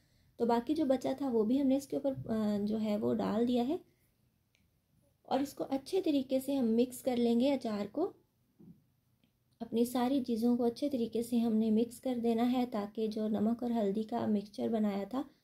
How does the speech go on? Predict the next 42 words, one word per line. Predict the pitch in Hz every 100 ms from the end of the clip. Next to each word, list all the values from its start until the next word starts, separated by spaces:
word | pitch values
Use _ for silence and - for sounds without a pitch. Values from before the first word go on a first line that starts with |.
| _ _ -
वो |
सारी | 226 233 220 240
चीज़ों | 240 214 220
के | 226
ऊपर | 214 220
कोट | 226 214 226 269
हो | 247
जाए | 220 208
अच्छे | 208 -
तरीके | 214 214
से। | 226 277
आप | 254
देख | 214 196 208
रहे | 226
हैं | 233 302
मैंने | 269 214
बहुत | 208 202
अच्छे | 214 -
तरीके | 214 214 220
से | 220
इसको | 214 226
मिक्स | 214 226 233
कर | - 220
दिया | 214 214
है। | 247 262 - _ _ _ _ _
तो | -
हमने | 277 277
बस | 294 311
कुछ | 302 277
भी | - 294
नहीं | 311
करना, | 294 254 240 294 - _ _ -
इसको | 254 -
कवर | 285 240 247
कर | 285 285
देना | 220 220 220
है, | 247 294
इसके | - 240
ऊपर | 233 233
लिड | 220 247
लगा | 262 233 202
देंगे | 202 214 233 320